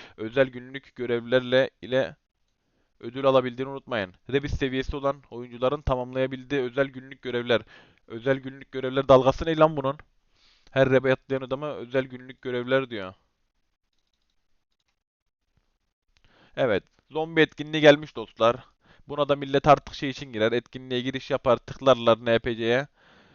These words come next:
Çar orada bırakırlar. Millet gider o en son mobu keser. Yani kendi A F K kalır şu etkinliğe girecek adam. Maksat şu,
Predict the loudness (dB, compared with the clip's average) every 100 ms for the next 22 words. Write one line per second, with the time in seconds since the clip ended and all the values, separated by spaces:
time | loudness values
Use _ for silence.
0 | _ _ 6 6 6 0 -2 4 4 4
1 | 4 4 4 0 -2 -2 0 0 2 -2
2 | 2 0 0 -10 -12 -12 -8 -8 0 4
3 | 4 0 _ 4 6 4 6 10 10 10
4 | 4 6 6 4 -2 -8 -8 -10 -8 -4
5 | -2 2 2 2 4 4 4 0 -2 -12
6 | -14